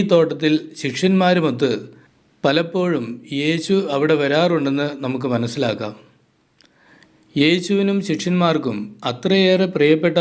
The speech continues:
ഒരു സ്ഥലമായതുകൊണ്ടായിരിക്കാം യേശുവും ശിഷ്യന്മാരും എപ്പോഴും അവിടെ സമ്മേളിക്കാറുണ്ടായിരുന്നത്. കിഴക്കൻ ജെറുസലേമിലെ ഒലിവ് മലയുടെ ചുവട്ടിലുള്ള ഒരു ഒലിവിൻ തോട്ടമാണ് ഗെത്സമനി.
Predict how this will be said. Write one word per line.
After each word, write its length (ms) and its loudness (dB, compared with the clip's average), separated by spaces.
ഒരു 160 -2
സ്ഥലമായതുകൊണ്ടായിരിക്കാം 1300 0
യേശുവും 480 0
ശിഷ്യന്മാരും 680 0
എപ്പോഴും 600 2
അവിടെ 300 0
സമ്മേളിക്കാറുണ്ടായിരുന്നത്. 1200 -2
കിഴക്കൻ 480 4
ജെറുസലേമിലെ 760 2
ഒലിവ് 360 4
മലയുടെ 460 2
ചുവട്ടിലുള്ള 560 4
ഒരു 260 0
ഒലിവിൻ 380 2
തോട്ടമാണ് 520 0
ഗെത്സമനി. 540 -4